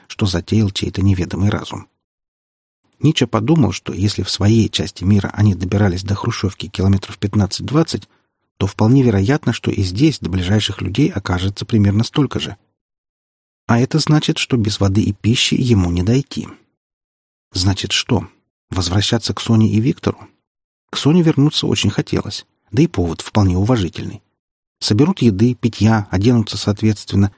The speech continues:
и пойдут искать товарищей по несчастью. Только вот Виктор... Почему-то Ницше очень не хотелось рассказывать тому о своём открытии.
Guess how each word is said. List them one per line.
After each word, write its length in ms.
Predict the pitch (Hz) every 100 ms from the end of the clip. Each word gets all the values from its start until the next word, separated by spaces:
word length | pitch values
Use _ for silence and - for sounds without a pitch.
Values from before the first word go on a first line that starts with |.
| _
и 80 | 110
пойдут 360 | 110 113 180
искать 280 | 170 - 165
товарищей 400 | - 131 139 -
по 100 | -
несчастью. 600 | 92 87 - 101 - - - _ _ _ _ _ _ _ _ _ _
Только 280 | 98 - 80
вот 140 | -
Виктор... 460 | 107 160 - - - _ _ _ _ _ _ _ _
Почему-то 440 | 101 147 196 -
Ницше 300 | 143 160 -
очень 300 | - 143 131
не 100 | 120
хотелось 480 | - 117 - 87 -
рассказывать 640 | 101 - 131 107 95 - -
тому 340 | 104 143 196
о 60 | 101
своём 360 | - 101 107
открытии. 600 | 107 - 117 98 - 104